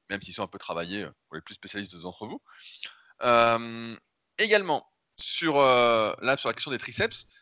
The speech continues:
malheureusement, c'est vraiment, ce que j'ai pu voir au fil des années, c'est qu'il y a vraiment une grosse, grosse histoire de morpho-anatomie, en fait. C'est que c'est très, très rare, euh, d'avoir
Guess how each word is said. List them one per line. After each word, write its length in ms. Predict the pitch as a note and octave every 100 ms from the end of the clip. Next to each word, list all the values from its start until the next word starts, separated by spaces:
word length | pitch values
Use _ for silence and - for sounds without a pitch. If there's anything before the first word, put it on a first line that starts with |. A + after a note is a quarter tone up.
| _ _ _ _ _ _ -
malheureusement, 920 | E3 F3+ E3 D3+ C3 D3+ F3 - _ _ _ _ _ _ _ -
c'est 160 | - A#2+
vraiment, 600 | C3+ C#3+ D3 D3 D3+ - _ _
ce 140 | - A#2+
que 60 |
j'ai 100 | A2
pu 100 | A2+
voir 160 | B2+ C3
au 60 |
fil 100 | A#2
des 80 | A#2+
années, 120 | C3+
c'est 180 | D#3 A2+
qu'il 160 | - A#2+
y 20 |
a 40 |
vraiment 280 | A2 C3+ D3
une 100 | B2+
grosse, 200 | - D3
grosse 240 | - C#3 -
histoire 200 | D3+ C3
de 100 | A2
morpho-anatomie, 800 | C3 - - C3+ A#2+ A#2+ C3
en 60 | B2+
fait. 280 | - C#3 - - - - - -
C'est 140 | A#2
que 140 | D3
c'est 260 | C#3 - A#2+
très, 220 | - -
très 160 | - D3+
rare, 420 | C#3+ E3 - _ _ _ _ _ G#2
euh, 180 | G#2
d'avoir 560 | G#2 B2+ C3 D3+ D3+